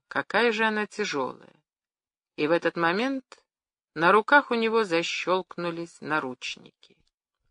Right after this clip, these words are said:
Кто-то снял с его колен цветы. Лазуткин увидел, что в комнате уже много чужих мужчин, увидел ужас в глазах тётушки Руфины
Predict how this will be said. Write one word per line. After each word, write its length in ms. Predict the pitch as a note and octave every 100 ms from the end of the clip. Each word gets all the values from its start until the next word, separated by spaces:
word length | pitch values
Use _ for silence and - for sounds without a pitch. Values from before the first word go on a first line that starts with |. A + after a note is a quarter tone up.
| _ _ -
Кто-то 420 | - G#3 G3+ G3+
снял 400 | - G#3 G3+ G#3+
с 100 | -
его 280 | G#3 F#3+ G3
колен 440 | - F#3 F#3+ G3
цветы. 720 | F#3 - F#3 F#3 - C#3 B2+ C#3 _ _ _ _ _ _ _ _ _
Лазуткин 640 | D3+ E3 E3 F#3+ - G3
увидел, 360 | F#3+ G#3 F#3+ F#3+
что 240 | - G3
в 60 | F3+
комнате 520 | - G3+ G3 F#3 -
уже 220 | F3+ F3
много 480 | F3+ F3 F3+ F#3+ F3+
чужих 480 | - F3+ D3+ F3+ -
мужчин, 680 | D#3+ D#3 - - G#3 A3 G#3 _ _ _
увидел 580 | - G#3+ C4 A3 B3 A#3 - -
ужас 460 | A3+ C4 A3 G3+
в 80 | F#3
глазах 520 | F3+ F3+ E3+ F3 E3+
тётушки 600 | - E3+ D#3+ D#3 - -
Руфины 840 | D3 C#3 C3 _ G#3+ B3+ A3+ A3